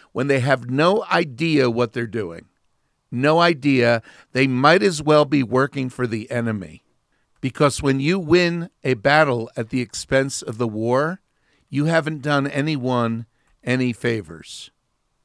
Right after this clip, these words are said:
And we also have a rock and roller. I never heard of this guy.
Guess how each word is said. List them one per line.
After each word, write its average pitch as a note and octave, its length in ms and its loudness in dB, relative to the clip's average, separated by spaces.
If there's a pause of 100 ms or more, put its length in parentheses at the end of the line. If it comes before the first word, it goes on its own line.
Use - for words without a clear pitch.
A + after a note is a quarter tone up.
(220)
And E3+ 160 -2
we E3+ 140 -2
also A3 420 0
have E3 720 -2
a B2 80 0
rock D#3 340 0
and D#3 160 -4
roller. C#3+ 500 0 (540)
I G#3+ 200 4
never G#3+ 320 2
heard F3+ 220 4
of F3 100 -4
this E3 240 -2
guy. C#3+ 540 2